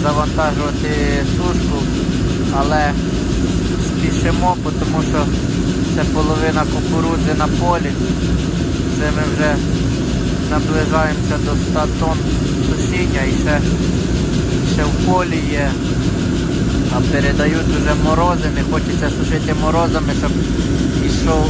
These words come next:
ішло багато газу. Ось так.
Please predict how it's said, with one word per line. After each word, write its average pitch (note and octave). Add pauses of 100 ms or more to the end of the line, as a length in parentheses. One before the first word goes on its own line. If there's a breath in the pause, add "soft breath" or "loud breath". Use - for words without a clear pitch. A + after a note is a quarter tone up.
(120)
ішло F3
багато D#3 (120)
газу. E3+ (1600)
Ось -
так. B2+